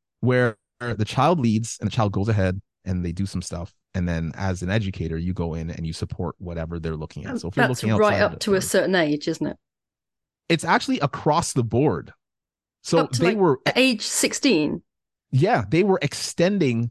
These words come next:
Speaker 1: this process, right? So, you know, let the child learn, and then here's the result. No one knows anything anymore. Kids can't read their name.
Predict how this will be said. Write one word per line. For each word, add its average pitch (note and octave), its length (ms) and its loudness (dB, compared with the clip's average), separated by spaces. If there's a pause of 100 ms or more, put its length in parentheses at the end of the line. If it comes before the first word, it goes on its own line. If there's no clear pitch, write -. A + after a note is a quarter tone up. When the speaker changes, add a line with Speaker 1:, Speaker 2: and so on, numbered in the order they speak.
Speaker 1:
this B2+ 240 0
process, - 720 -2 (360)
right? E3 340 2 (500)
So, D#3 340 2
you C3+ 120 6
know, A2 100 2
let C#3 300 2
the D#3 80 -2
child C3+ 300 2
learn, C3 260 4
and A#2 120 4
then G#2+ 440 0 (800)
here's E3+ 200 2
the C3 100 2
result. G2 380 0 (360)
No C#3 120 6
one C#3+ 160 4
knows A#2+ 220 4
anything E2+ 320 -2
anymore. - 360 -14 (800)
Kids D3+ 140 0
can't - 260 0
read A#2+ 220 2
their G#2 120 2
name. G#2+ 360 0